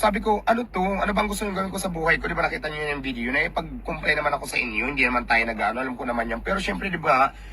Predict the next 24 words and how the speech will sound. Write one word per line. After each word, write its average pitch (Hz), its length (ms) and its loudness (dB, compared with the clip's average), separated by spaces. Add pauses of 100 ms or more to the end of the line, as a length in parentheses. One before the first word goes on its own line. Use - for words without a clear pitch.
(180)
hindi 180 160 0
agad-agad 190 640 6
dahil 151 560 4 (920)
katitinda 190 500 0
ko - 80 -2
lang 175 240 4
eh, 147 240 -2
katitinda 180 400 -2
ko 185 160 -4
lang. 160 480 6 (240)
Hindi 147 160 -8
naman 180 220 0
ganun 180 180 -2
kabilis 165 320 0
para 156 160 8
meron 143 380 4
agad. 120 420 2 (140)
So, 135 580 -2 (1800)
yun, 160 400 2
kaya 165 480 6 (960)
mabuti 196 320 0
na 220 140 6
lang 208 160 4
talaga, 170 680 6